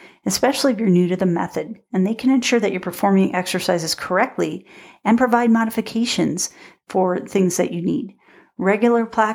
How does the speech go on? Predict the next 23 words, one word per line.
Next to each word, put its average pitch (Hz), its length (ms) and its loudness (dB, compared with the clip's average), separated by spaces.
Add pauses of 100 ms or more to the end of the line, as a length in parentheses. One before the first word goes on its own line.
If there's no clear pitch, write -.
(120)
practice 220 460 0
and 170 140 2
consistency - 680 -2
are - 80 -8
key 190 600 -2
to 185 140 0
reaping 180 360 2
the 180 80 2
balance 175 400 0
improving 170 340 0
benefits 165 720 -4 (100)
of 185 160 -4
Pilates. - 760 -6 (1080)
So 214 380 2
the 202 120 0
fear 349 280 0
of - 80 0
falling 185 460 2
is 170 140 0
often 180 260 -2
a 165 60 0
common 196 680 2
thing 180 360 0